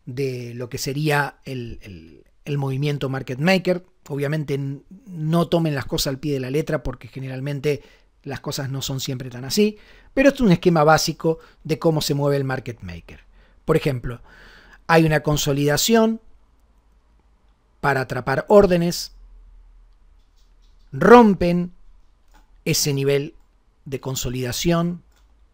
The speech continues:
se rompe, esto puede ser hacia abajo o hacia arriba,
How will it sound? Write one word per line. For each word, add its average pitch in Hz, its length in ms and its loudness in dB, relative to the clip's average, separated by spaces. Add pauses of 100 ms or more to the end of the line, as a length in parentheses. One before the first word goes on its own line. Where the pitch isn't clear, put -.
(160)
se - 240 -10
rompe, 175 540 2 (880)
esto 131 200 -10
puede 127 120 -6
ser 120 160 -6
hacia 123 180 -12
abajo 135 240 -6
o 117 80 -10
hacia 135 160 -8
arriba, 180 400 2